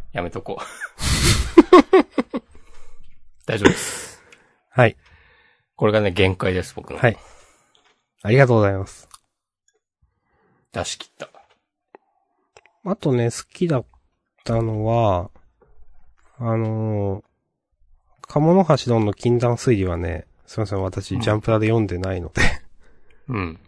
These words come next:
Speaker 2: 今回初めてちゃんと読んだんですが、
Speaker 1: うん。
Speaker 2: ええやんと思いました。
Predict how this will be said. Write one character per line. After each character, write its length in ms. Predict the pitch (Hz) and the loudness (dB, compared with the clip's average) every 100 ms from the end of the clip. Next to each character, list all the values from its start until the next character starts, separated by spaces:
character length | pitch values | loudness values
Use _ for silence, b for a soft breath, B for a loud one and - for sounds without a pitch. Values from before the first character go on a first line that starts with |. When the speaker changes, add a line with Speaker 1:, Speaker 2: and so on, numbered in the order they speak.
| - | -6
Speaker 2:
今 140 | - | -2
回 120 | 147 127 | 0 2
初 240 | 131 135 | 4 4
め 100 | 175 | 4
て 80 | 120 | 2
ち 80 | - | -2
ゃ 60 | |
ん 40 | 104 | -2
と 80 | |
読 80 | 107 | -2
ん 60 | 101 | -4
だ 80 | 92 | -8
ん 100 | 92 | -10
で 80 | |
す 80 | 95 | -12
が、 260 | - - - _ _ _ _ _ _ - | -14 -20 -20 _ _ _ _ _ _ -8
Speaker 1:
う 60 | |
ん。 180 | 117 78 - _ | -8 -8 -16 _
Speaker 2:
え 140 | - 143 | 4 6
え 20 | |
や 100 | 107 | 6
ん 80 | 87 | 0
と 80 | 85 | -6
思 100 | 80 | -10
い 60 | |
ま 100 | 80 | -12
し 100 | - | -16
た。 160 | - - | -18 -18